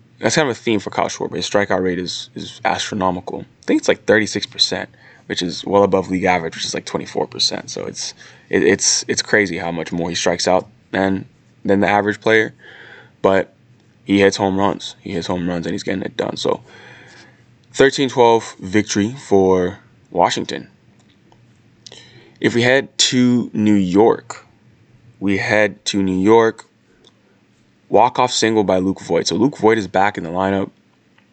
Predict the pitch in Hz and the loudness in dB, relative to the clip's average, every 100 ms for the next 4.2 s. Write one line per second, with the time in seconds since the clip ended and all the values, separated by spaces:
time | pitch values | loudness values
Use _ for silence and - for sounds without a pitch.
0 | _ _ - _ _ 98 101 98 95 92 | _ _ -20 _ _ 0 2 2 0 -4
1 | - - _ _ _ - 127 101 92 101 | -10 -20 _ _ _ -2 0 0 -2 0
2 | 107 98 _ - 110 113 - 107 98 104 | 0 -2 _ -4 -2 -2 -2 -2 -2 -4
3 | 87 104 104 - 95 95 - 90 92 92 | -4 -2 -2 -2 -2 -2 -4 0 2 2
4 | 87 - | -2 -6